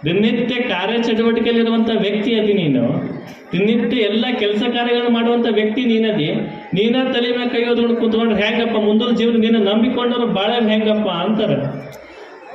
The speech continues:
ಅಂದ ತಕ್ಷಣ ಅವ ಅಂತಾನ, "ಏನೈತಂತ ನಾನು ತಲೆಯಿಂದ, ಏನೈತಂತ ನಾನು ಕಾರ್ಯ ಚಟುವಟಿಕೆಗಳಿಗೆ ಪಾಲ್ಗೊಳ್ರಿ?" ಅಂತಾನ. "ಏನೈತಂತ ನಾನು ಕೆಲಸ ಮಾಡ್ಲಿ?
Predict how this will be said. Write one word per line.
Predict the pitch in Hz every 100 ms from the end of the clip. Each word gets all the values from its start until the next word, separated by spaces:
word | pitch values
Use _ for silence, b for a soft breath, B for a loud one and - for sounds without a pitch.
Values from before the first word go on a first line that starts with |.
| - -
ಅಂದ | 220 262
ತಕ್ಷಣ | - 240 240 254 240
ಅವ | 233 240
ಅಂತಾನ, | 240 240 226 202 220 - - - - - 175
"ಏನೈತಂತ | 214 262 277 262 277 269 269 269
ನಾನು | 254 240 240
ತಲೆಯಿಂದ, | 226 226 240 226 202
ಏನೈತಂತ | 190 196 247 247 247 226 254
ನಾನು | 240 226
ಕಾರ್ಯ | 220 202 226
ಚಟುವಟಿಕೆಗಳಿಗೆ | 226 214 214 208 196
ಪಾಲ್ಗೊಳ್ರಿ?" | 196 175 185 185 165 147 143
ಅಂತಾನ. | - - 139 131 - - - - - B B B B B - 139
"ಏನೈತಂತ | 196 294 277 285 285 277
ನಾನು | 269 254 254
ಕೆಲಸ | 233 226 214 220
ಮಾಡ್ಲಿ? | 202 185 170 156 151